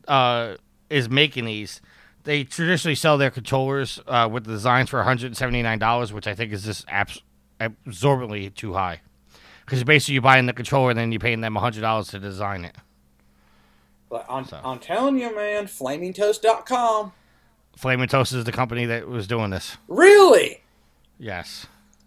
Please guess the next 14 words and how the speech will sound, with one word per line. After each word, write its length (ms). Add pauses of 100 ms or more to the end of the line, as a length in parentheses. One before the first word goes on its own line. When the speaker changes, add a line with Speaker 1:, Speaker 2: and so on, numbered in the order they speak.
(520)
Speaker 2:
'Cause 200
to 80
get 200
the 80
stickers, 500
like, 220
are, 160
are 140
they 120
painting 360
them 160
or 100
something, 500
or? 480